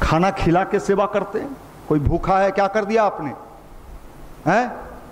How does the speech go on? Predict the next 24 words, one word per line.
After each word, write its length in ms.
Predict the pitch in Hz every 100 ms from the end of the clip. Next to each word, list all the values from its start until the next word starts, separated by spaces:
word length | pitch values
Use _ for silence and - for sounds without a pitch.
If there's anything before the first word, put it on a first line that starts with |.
| - - - - -
खाना 220 | 165 214
खिला 280 | 208 214 233
दिया। 220 | 208 403 - - - - - - - -
कोई 120 | 202
मरीज 460 | 208 196 202 247 226
का 140 | 247
सेवा 320 | 240 247 240
करता 320 | 240 233 - -
है, 100 | - - - - - - - - - - -
कोई 120 | 208
गरीब 400 | 139 170 226 226
का 140 | 233
सेवा 280 | 226 220 226
करता 320 | 226 214 -
है। 100 | 202 - - - - - - - - - - - - - - - - - - - -
अभी 260 | 190 208 262
के 180 | 254
समय 340 | 226 214 214 233
का 200 | 240 233
सबसे 460 | - 185 196 240
बड़ा 240 | 226 214 214
सेवा 360 | - 196 208
क्या 200 | 185 202
है? 140 | 190